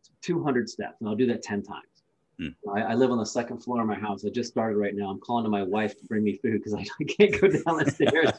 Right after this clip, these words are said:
Speaker 2: <laughs>
Speaker 1: My legs hurt so much. But that training, maybe,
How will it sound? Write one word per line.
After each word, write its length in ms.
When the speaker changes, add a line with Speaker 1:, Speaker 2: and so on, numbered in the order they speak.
Speaker 2:
<laughs> 240
Speaker 1:
My 100
legs 360
hurt 180
so 200
much. 300
But 260
that 240
training, 600
maybe, 400